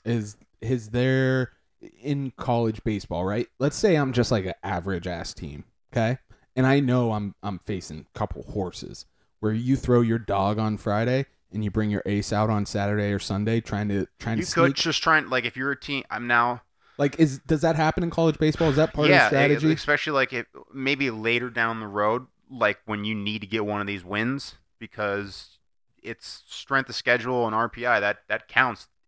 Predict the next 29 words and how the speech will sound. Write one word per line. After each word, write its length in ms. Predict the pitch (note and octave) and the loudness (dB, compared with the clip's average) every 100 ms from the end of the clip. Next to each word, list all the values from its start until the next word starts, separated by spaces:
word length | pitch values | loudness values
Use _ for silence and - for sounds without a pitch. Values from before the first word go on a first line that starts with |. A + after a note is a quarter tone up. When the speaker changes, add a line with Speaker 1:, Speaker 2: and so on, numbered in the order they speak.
| _ | _
Speaker 2:
to 80 | - | -16
get 200 | G2+ A2+ | -4 -2
into 340 | A#2 A2 - A2 | 0 -4 -4 -2
the, 340 | G2+ F#2+ F2+ _ _ _ | 0 0 -2 _ _ _
into 200 | A#2 G#2+ | -12 -10
the 100 | F#2 | -14
tournament. 420 | F#2 G#2+ A2+ F#2 E2+ | -12 -8 -6 -6 -6
So, 140 | G2+ | -4
oh, 100 | G#2+ | -4
yeah, 220 | G#2 F#2+ - | -4 -6 -6
absolutely. 640 | G2 - F#2 F#2 G2 E2 - | -10 -10 -14 -12 -12 -12 -8
But 140 | A#2+ _ - - _ | -10 _ -20 -20 _
you'd 140 | C3 | -2
have, 120 | B2+ - _ _ _ _ | -2 -2 _ _ _ _
those 260 | B2 C3+ C3 | 0 2 2
starters 520 | - B2+ C3 G2+ F#2 | 4 6 6 4 -2
would, 200 | F#2 F2+ | -10 -8
would 220 | G#2+ F#2+ | -8 -2
be 120 | A2 | 0
announced, 540 | F#2+ G2 F#2+ F2+ - - - | 2 2 2 -2 -12 -16 -8
you 100 | G#2+ | -6
know, 240 | F2+ F2+ _ _ _ _ _ _ _ _ _ _ _ - | -6 -8 _ _ _ _ _ _ _ _ _ _ _ -6
once 300 | C#3 D3+ C#3+ | 2 4 2
it's 120 | B2+ | -6
Friday, 400 | - A#2+ A#2+ F#2+ | 0 8 8 6
then 160 | F2+ G2 | -2 -8
you 100 | G2+ | -6
know 320 | G#2+ A2 F#2+ | -2 0 0
that, 260 | F#2 F2+ | -2 -4